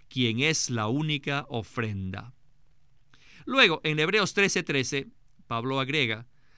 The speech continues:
"Salgamos pues a él fuera del campamento, llevando su vituperio". Este campamento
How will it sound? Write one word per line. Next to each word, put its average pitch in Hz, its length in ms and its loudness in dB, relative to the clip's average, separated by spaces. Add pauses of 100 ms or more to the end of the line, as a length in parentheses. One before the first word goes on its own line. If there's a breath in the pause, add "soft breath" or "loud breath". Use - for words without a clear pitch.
"Salgamos 214 640 2
pues 214 300 4
a 165 140 4
él 220 400 4
fuera 233 560 4
del 214 220 4
campamento, 160 1200 0 (320 soft breath)
llevando 185 880 4
su 214 220 0
vituperio". 196 880 4 (960 soft breath)
Este 214 260 6
campamento 135 840 0